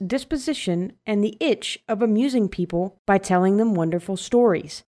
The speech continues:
End quote. So, from making magic to making nice,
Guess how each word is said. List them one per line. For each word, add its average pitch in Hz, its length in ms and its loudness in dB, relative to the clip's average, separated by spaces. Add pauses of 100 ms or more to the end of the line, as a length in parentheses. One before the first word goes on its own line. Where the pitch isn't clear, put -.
(720)
End 247 340 2
quote. 160 300 0 (1500)
So, 294 380 2
from 285 420 0
making 311 400 4
magic 190 600 2
to 202 260 2
making 170 420 2
nice, 196 480 -2